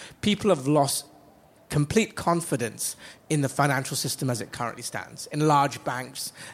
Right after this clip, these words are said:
and the status quo. And, and so when you put these two trends together and you combine that with the technology that's coming on the other side,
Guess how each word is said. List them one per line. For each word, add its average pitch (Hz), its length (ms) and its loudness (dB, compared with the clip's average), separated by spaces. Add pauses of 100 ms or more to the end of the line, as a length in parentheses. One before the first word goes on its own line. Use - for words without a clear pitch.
and 127 260 2
the 127 220 -2
status - 420 -2
quo. - 340 -8 (560)
And, 143 180 4
and 147 140 0
so 180 200 4 (220)
when 180 160 4
you 233 100 0
put - 280 0
these 247 240 -4
two 208 440 4 (120)
trends 160 340 0
together 156 640 -4 (280)
and 160 220 6
you 165 220 2 (160)
combine 175 480 2
that 185 200 0
with 147 100 -6
the 131 60 -8
technology 156 640 -2
that's 139 240 -6
coming 135 320 -2
on 120 140 0
the 127 80 0
other 131 140 -2
side, 190 320 0